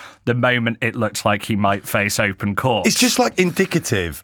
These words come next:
Speaker 2: of the entire sort of societal fuckery that we currently live within, where you can literally pay fifteen million bucks to say one thing and the other simultaneously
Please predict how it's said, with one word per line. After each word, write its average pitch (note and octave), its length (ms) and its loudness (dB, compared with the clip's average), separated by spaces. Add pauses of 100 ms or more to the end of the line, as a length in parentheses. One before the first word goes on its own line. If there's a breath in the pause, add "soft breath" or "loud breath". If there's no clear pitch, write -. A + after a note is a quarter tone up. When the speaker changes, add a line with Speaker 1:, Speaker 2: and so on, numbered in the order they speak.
Speaker 2:
of A#2 140 2
the B2 140 2
entire D3+ 520 2
sort B2+ 220 0
of G2+ 80 -2
societal B2+ 800 2
fuckery F#2+ 600 -2
that D#2+ 100 -8
we G2 100 0
currently G2 480 0
live G2 260 0
within, E2+ 520 -2 (160 loud breath)
where A2 140 2
you G#2+ 80 -2
can A#2 260 0
literally C3 460 0
pay F#2 380 0
fifteen C3 520 0
million G2+ 320 -2
bucks F2 540 -2 (240 loud breath)
to - 120 -2
say F#2+ 540 0 (260 loud breath)
one C3 420 0
thing A#2 400 0 (100)
and C#3+ 240 0
the A#2+ 180 0
other G2+ 400 2 (540 loud breath)
simultaneously G2 800 -2